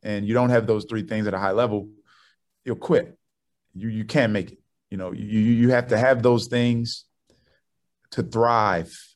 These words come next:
'Cause if you can't have those, if you don't have those things, you won't be able to survive. So,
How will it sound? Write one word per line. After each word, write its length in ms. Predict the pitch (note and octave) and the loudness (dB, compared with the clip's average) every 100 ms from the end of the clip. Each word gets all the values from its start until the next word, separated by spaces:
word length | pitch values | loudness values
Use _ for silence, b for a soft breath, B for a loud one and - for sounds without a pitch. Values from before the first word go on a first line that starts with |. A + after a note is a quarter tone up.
| _ _ _ _ _ - | _ _ _ _ _ -20
'Cause 140 | G2+ | -12
if 80 | G2 | -10
you 80 | F#2+ | -10
can't 400 | - C3 B2 A#2+ | -2 0 2 2
have 180 | B2+ A#2+ | 2 2
those, 240 | A#2+ A2+ A#2 | 0 -2 -6
if 140 | G2+ | -2
you 60 | A2 | 2
don't 200 | C#3+ C3 | 4 4
have 160 | A#2 | 4
those 180 | A#2 G2+ | 2 0
things, 240 | A2 G#2+ | -4 -6
you 80 | G#2 | -4
won't 220 | G#2+ A2+ | -2 -2
be 80 | A#2+ | 0
able 140 | A2+ G#2+ | 0 -2
to 80 | |
survive. 640 | G#2+ G2 F2+ A2 G#2 F#2 F2+ | -4 -8 -4 -2 -2 -4 -10
So, 380 | - G#2+ F#2+ | -8 -6 -6